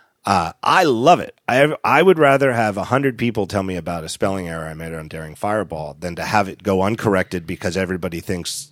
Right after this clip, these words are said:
y-, it's, you know, either, either thinks, "Ah, I'm sure someone else told him," or, "I don't wanna be the jerk to tell,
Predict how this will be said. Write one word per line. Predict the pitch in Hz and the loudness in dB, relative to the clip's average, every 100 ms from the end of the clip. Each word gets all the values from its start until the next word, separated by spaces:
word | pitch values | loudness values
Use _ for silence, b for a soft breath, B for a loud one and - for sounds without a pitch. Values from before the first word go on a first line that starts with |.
| - | -20
y-, | 95 92 - | -20 -20 -16
it's, | 90 - - - - | -12 -12 -12 -14 -14
you | 90 | -12
know, | 73 - - | -12 -16 -4
either, | 127 107 98 92 - | -2 0 -2 -4 -2
either | 139 147 135 | 2 4 2
thinks, | - 120 98 - - b b | 2 -2 -2 -8 -12 b b
"Ah, | 127 123 | 4 6
I'm | 113 | 4
sure | - 110 | 2 0
someone | - 101 90 | 2 0 0
else | 87 - | -2 -4
told | - 92 85 | -4 -4 -4
him," | 76 B B B | -10 B B B
or, | 135 131 117 | 8 8 6
"I | 104 | 2
don't | 117 | 2
wanna | 113 104 | 2 0
be | 98 | -2
the | 87 | -2
jerk | 80 98 90 - | -2 -2 -2 -6
to | 85 | -8
tell, | 95 85 82 78 | -4 -4 -4 -10